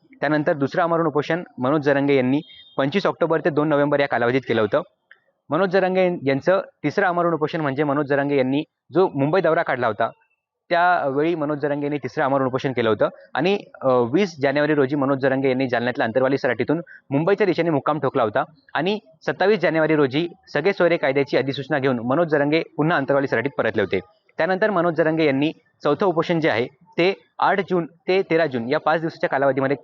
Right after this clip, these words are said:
अंतरवाली सराटीत केलेलं आहे. त्यानंतर पाचवं आमरण उपोषण जे मनोज जरंगे पाटलांनी केलं ते वीस जुलै ते चोवीस जुलै या चार दिवसाच्या कालावधीत केलं होतं आणि त्यांनी प्रकृती,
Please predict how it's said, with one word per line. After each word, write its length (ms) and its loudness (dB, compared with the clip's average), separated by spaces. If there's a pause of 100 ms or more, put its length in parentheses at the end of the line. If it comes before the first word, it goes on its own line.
(160)
अंतरवाली 320 0
सराटीत 340 -2
केलेलं 240 0
आहे. 140 0 (400)
त्यानंतर 400 0 (540)
पाचवं 280 0
आमरण 260 0
उपोषण 380 -4
जे 80 -2
मनोज 240 0
जरंगे 220 0
पाटलांनी 360 -2
केलं 260 0 (200)
ते 100 4
वीस 360 0
जुलै 240 0
ते 280 -2 (320)
चोवीस 260 2
जुलै 200 2
या 140 0
चार 180 0
दिवसाच्या 300 -4
कालावधीत 320 -2
केलं 180 0
होतं 200 2 (280)
आणि 200 -2
त्यांनी 360 -2 (600)
प्रकृती, 520 0